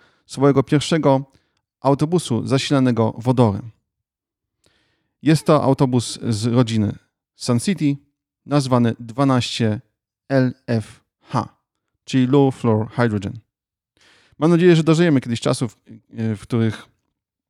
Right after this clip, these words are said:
nazwy polskich modeli autobusów będą pochodziły z polskiego języka, na przykład N P W, niskopodłogowy, wodorowy. Ale najważniejsze jest, że ten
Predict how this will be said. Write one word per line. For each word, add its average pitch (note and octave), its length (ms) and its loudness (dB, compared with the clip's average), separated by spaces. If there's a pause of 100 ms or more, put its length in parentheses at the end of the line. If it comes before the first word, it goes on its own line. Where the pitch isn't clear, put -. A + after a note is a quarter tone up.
(520)
nazwy G#2+ 480 2 (140)
polskich A#2 540 -2 (180)
modeli A2+ 340 0
autobusów B2 640 0 (480)
będą A2 480 -4 (120)
pochodziły A#2 420 -2
z - 80 -12
polskiego F3 320 -2
języka, A2+ 380 -2 (720)
na C#3 80 -4
przykład - 420 -2 (180)
N A#2+ 180 0
P A#2+ 120 2
W, G#2+ 220 -2 (340)
niskopodłogowy, G#2 840 -4 (240)
wodorowy. G#2+ 400 -2 (760)
Ale C3+ 200 0
najważniejsze C#3 680 0
jest, B2 340 -4
że A2 260 -2
ten G#2 300 -2